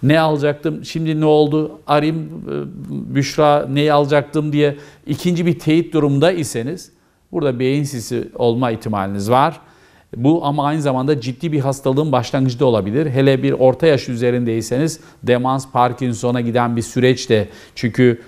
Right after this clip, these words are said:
buradaki bulgular çok birbirine benzer, e, durumda.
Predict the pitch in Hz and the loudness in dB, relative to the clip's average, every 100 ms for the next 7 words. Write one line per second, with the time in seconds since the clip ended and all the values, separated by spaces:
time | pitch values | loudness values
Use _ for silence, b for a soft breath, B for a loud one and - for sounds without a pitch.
0 | - 131 135 123 123 127 123 131 139 143 | 0 2 2 0 -2 0 2 2 2 0
1 | b b - 151 143 - - 107 123 120 | b b -4 0 0 -4 -20 -4 0 2
2 | 127 135 107 120 120 117 127 139 139 143 | 2 2 2 2 0 2 2 2 -2 -10
3 | - 120 113 107 113 110 101 127 | -18 -12 -8 -6 -4 -4 -4 -6